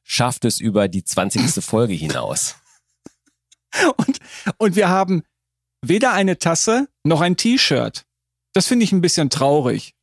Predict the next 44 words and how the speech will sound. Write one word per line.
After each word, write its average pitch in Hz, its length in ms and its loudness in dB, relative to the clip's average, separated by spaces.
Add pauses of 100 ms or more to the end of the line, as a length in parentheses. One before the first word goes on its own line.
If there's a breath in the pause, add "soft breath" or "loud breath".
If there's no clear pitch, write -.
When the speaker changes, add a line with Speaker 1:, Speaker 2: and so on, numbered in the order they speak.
(180)
Speaker 2:
Ja, 151 200 2
äh, 147 280 2
also 151 240 0
man 156 140 2
hätte 180 180 2
das 160 160 2
durchaus 185 380 2 (260 soft breath)
nicht 214 300 0
nur 180 140 2
über 160 220 2
einen 143 280 2
Buy 160 200 2
Me 170 200 2
a 135 40 0
Coffee, 190 440 -2
sondern 180 260 2
vielleicht 180 380 0
Buy 165 180 2
Yourself 196 560 2
a 190 80 0
T-Shirt. - 680 0 (120)
Das 277 220 0
wäre 143 180 0
mal 123 180 0
schön. 120 380 -2 (1600)
Speaker 1:
Ja, 92 380 -4 (120)
das 92 140 -2
stimmt. 95 320 -4 (100)
Aber 101 180 0
ich - 80 -6
glaube, 123 200 0
das 127 200 -2
macht 139 160 -2
erst - 240 -2
dann 120 160 0
Sinn, 127 180 -2
wenn 117 180 0
wir 104 140 0
dann 107 140 0
auch 101 180 -4
wirklich 113 400 -4 (220 soft breath)
mit 101 180 -4
Videoübertragung 82 960 -2
aufnehmen, 98 540 -2